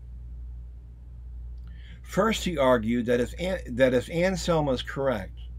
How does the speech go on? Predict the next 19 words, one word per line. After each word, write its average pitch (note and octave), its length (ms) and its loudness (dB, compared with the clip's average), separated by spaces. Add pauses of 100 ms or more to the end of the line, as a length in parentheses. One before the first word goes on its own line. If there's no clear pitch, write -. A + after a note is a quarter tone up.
(560)
then B2+ 140 0
all E3+ 260 8
kinds E3+ 480 2
of C3 100 0
imaginary A#2 760 0
things G#2 540 -4
would G#2 160 -2
necessarily F#2+ 800 -4
exist, - 800 -10 (1120)
like C3 180 2
the B2 80 -2
greatest C3+ 500 0
possible B2+ 640 -2
island, B2+ 680 -4 (1200)
one B2+ 220 4
that C3 140 2
has A2+ 260 -4
no A#2 240 -2
imperfections. - 1200 -8